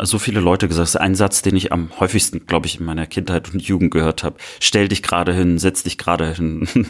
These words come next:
<laughs> "Sei nicht so krumm." Und es hat nichts gebracht. Äh, ich, also man sieht mir einfach an, dass ich,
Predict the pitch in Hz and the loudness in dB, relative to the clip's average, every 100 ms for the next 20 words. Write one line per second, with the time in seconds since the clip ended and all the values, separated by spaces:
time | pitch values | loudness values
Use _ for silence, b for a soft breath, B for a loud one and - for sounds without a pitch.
0 | - - - - - - B B 196 - | 0 0 2 0 0 -4 B B -6 0
1 | 107 107 104 - - 87 78 76 - 98 | 2 2 2 -2 0 0 2 2 2 2
2 | 113 - 113 110 - - - 87 104 - | 2 2 0 2 -2 -2 -2 -2 -2 -6
3 | - - 87 85 78 - - - - _ | -8 -2 2 2 0 -4 -8 -10 -14 _
4 | - 82 82 76 95 92 113 110 90 95 | -14 -10 -10 -2 2 2 2 2 2 2
5 | 95 - 90 101 - - - | 0 0 0 0 -2 -6 -8